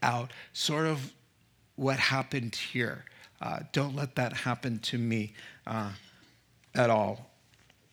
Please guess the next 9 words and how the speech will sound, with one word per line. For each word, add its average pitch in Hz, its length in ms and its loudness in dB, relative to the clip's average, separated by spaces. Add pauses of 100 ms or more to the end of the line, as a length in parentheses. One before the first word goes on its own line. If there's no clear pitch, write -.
(580)
in 117 180 4
your 113 240 2
sight." - 460 -6 (680)
And 120 140 0
so 113 340 -2
we 120 140 -2
move 107 260 0
on 98 240 -2 (160)
here. 104 320 -2